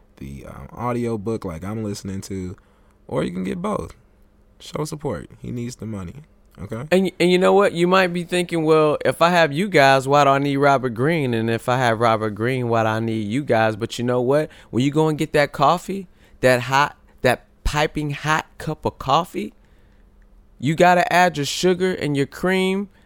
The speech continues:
Speaker 2: You know what? Robert Greene is the coffee. We're the sugar, the cream, the syrup, whatever additives you add to that coffee, we complement what Robert Greene is doing. And, uh,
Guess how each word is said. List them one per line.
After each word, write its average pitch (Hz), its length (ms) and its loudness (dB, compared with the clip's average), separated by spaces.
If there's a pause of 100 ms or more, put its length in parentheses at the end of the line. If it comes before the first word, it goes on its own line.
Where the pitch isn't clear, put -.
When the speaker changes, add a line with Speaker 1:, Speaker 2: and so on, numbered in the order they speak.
(160)
Speaker 2:
You 147 140 0
know 160 160 4
what? 180 180 4
Robert 185 360 4
Greene 185 260 0
is 160 100 -4
the 156 80 -8
coffee. 180 600 0 (480)
We're 180 160 0
the 165 140 -2
sugar, 185 400 0
the 156 120 0
cream, 185 720 -2
the 123 380 4
syrup, 196 520 -2
whatever 175 420 2 (140)
additives 151 480 2
you 147 120 -6 (100)
add 151 280 2
to 151 80 -6
that 147 200 0
coffee, 151 420 0 (240)
we 160 160 2
complement 135 680 -2
what 113 120 -2
Robert 120 320 0
Greene 123 280 -4
is 113 140 -8
doing. 139 420 -2 (380)
And, 110 340 -2
uh, 107 460 0